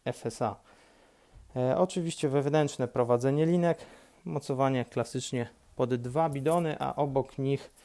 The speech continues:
e, rama przygotowana jest pod, obok nich znajdziemy otwór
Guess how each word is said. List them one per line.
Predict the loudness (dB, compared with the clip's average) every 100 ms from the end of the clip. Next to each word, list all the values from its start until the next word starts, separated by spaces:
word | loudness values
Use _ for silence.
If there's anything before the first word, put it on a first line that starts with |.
| -20 -20 -14 -6
e, | -4 -2 -2
rama | -2 -2 -4
przygotowana | -8 -12 -8 -6 -4 -2 -2 -4
jest | -6 -10 -6
pod, | -4 -4 -8 _ _ _ _ _ _ _ _ -8 -2
obok | -2 -2
nich | -4
znajdziemy | -2 -2 -2 -2 -2
otwór | -4 -6 -4 -4